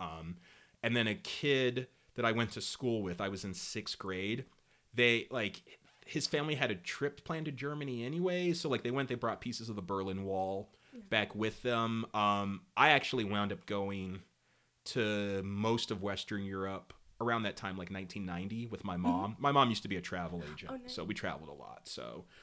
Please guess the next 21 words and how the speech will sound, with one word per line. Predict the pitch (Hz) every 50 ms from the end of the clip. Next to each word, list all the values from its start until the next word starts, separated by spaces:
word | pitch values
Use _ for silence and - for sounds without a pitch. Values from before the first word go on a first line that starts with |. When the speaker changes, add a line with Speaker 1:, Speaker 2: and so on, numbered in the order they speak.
| -
Speaker 1:
I've | - 147 135 120
been | - 190 202 190
to | 165
Germany | 139 117 123 127 123 127 127 123 120 120 117 117 117 113 113 110 104 101 98 98 95 92 - _ _ _ _ _ _ -
once. | 104 107 110 110 107 101 104 104 - - - - - - _ -
I | - 101 98 98 98 95 -
don't | - 104 95 92 -
really | 98 95 95 95
remember | 92 90 90 90 87 85 87
that. | 82 80 78 - _
I | 123 123
was | 123 127 117 107 - - - - _ _ _
eleven, | 95 95 90 85 76 73 71 - 73 71 69 - -
so | - - 113
I | 98
don't | 90 -
really | 92 90 87
Speaker 2:
Yeah. | 85 85
Speaker 1:
remember | 82 85 85 80 76 76
that | 76 73 - 78
much. | 78 78 76 - - - -